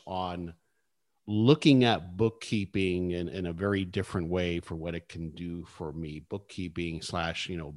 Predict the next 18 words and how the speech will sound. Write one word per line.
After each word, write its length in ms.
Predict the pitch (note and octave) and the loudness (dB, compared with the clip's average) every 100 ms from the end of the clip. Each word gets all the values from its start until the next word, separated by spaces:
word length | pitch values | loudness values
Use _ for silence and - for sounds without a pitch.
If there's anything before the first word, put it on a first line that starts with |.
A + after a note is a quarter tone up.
| E2 | -4
budgeting, 580 | G2+ G2 F2+ E2+ E2 E2 | 0 0 -2 -6 -6 -6
as 140 | E2+ | -8
you've 140 | F2 D#2+ | -10 -12
explained 440 | - - F2+ D#2+ | -14 -10 -8 -6
it. 120 | D2+ - _ _ _ | -10 -14 _ _ _
Wh-, 100 | - | -8
what's 200 | D3+ D3+ | -8 -2
one 140 | C3+ A#2+ | 0 4
thing 160 | A2 | 4
you 120 | G2+ | 4
want 180 | F#2 E2+ | 2 0
us 80 | E2 | -2
to 40 | |
take 160 | - E2+ | -4 0
away 100 | D#2+ | -2
from 160 | D2+ D2 | 0 -4
this 120 | C#2+ | -4
conversation? 760 | D#2 C#2 C2 - B1 - - | -6 -6 -6 -6 -6 -8 -12